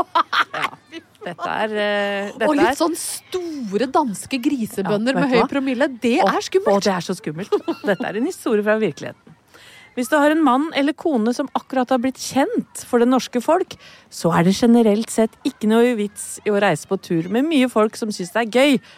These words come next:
Speaker 1: at nettopp du er kjent. Det er heller ingenting som tilsier at man krangler mindre hvis det er folk som til enhver tid følger med på hva dere gjør som familie. <laughs>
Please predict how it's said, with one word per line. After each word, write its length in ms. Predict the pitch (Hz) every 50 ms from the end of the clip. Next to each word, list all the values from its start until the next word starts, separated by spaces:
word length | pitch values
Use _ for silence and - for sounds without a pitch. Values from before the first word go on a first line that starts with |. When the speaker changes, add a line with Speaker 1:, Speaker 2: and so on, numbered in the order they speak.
| - _ -
Speaker 1:
at 180 | 214 208 -
nettopp 300 | 170 160 - 196 180 170 156
du 120 | 143 139
er 180 | 127 139 147 151
kjent. 400 | - - 110 - - - - - - _ - - - - - - _ -
Det 80 | 170
er 80 | 170 -
heller 320 | - 202 233 277 330 330
ingenting 400 | 320 277 262 254 - 277 285 311 330
som 200 | - 254 240 240
tilsier 500 | - 214 185 160 - - 180 175 208 - - - -
at 80 | 170 - -
man 100 | 175 208
krangler 540 | - - - 294 294 269 214 190 190 220 254
mindre 400 | 254 226 226 226 233 320 415 392 - - - - 285 277
hvis 260 | 262 170 175 170 -
det 80 | - 494
er 80 | -
folk 380 | - 453 466 453 - - - - - - - - -
som 160 | - - 320 -
til 160 | 339 320 320
enhver 300 | 330 311 254 233 247 -
tid 180 | 254 254 240 - -
følger 400 | - - 302 277 208 175 165 170
med 160 | 180 180 180
på 140 | - 214 214 190 - _ _ -
hva 160 | 196 196 190
dere 320 | 185 196 175 151 147 156 156
gjør 200 | 139 127 123 -
som 100 | 143 143
familie. 540 | - - - - - 349 - - 339 - -
<laughs> 60 | -